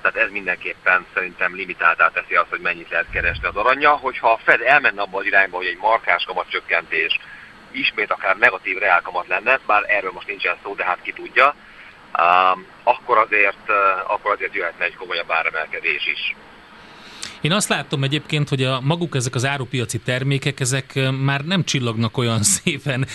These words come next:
Speaker 2: Lehet, hogy most engem megütlegelnének ilyen árupiaci kereskedők, de hogy átvette a szerepüket, tehát sokkal ki-, kisebb szerepük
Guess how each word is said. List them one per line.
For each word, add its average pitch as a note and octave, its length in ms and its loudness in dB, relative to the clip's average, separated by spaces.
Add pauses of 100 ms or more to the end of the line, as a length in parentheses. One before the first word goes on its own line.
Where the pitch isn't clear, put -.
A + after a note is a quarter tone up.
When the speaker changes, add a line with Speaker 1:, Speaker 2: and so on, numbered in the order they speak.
(100)
Speaker 2:
Lehet, - 280 -2
hogy B2+ 120 -2
most C3+ 200 -2
engem B2 220 0
megütlegelnének A#2+ 1080 -2
ilyen A#2+ 240 0 (260)
árupiaci B2+ 640 0
kereskedők, C#3 640 0
de C#3 160 0
hogy C#3+ 480 -2
átvette C3 760 -2
a - 60 0
szerepüket, C3+ 520 -2
tehát - 180 -4
sokkal F#3+ 300 -2
ki-, - 200 -6
kisebb E3 340 0
szerepük - 460 -2